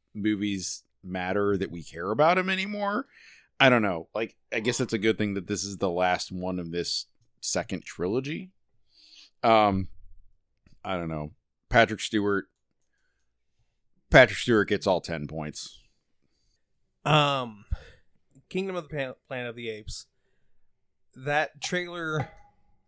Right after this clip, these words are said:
Speaker 2: was really well done. And if I wasn't so far behind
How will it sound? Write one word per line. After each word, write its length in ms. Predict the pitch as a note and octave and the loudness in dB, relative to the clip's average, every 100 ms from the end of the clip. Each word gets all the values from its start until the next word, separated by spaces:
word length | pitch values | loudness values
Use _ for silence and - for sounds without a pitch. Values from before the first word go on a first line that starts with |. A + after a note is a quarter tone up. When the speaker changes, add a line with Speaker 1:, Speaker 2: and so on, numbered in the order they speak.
| _ - | _ -18
Speaker 2:
was 220 | B2+ - - | -16 -16 -12
really 180 | E3+ E3+ | -10 0
well 180 | C3+ | 0
done. 380 | B2 G#2 F2 F2 _ _ _ _ _ _ _ - | 0 -10 -12 -20 _ _ _ _ _ _ _ -10
And 640 | C3 B2+ B2 A#2+ A#2 A#2 G#2+ _ _ | -6 -4 -4 -6 -8 -8 -10 _ _
if 140 | C3+ C#3 | -8 -2
I 100 | C3 | -2
wasn't 380 | C3 C#3 D3 - | -2 -6 -8 -6
so 460 | - - D3 C#3+ | -4 0 2 0
far 340 | - D3+ C#3+ C3+ | -2 -4 -4 -4
behind 640 | C#3 C3 B2 A#2 A#2 A2+ | -6 -6 -8 -8 -10 -12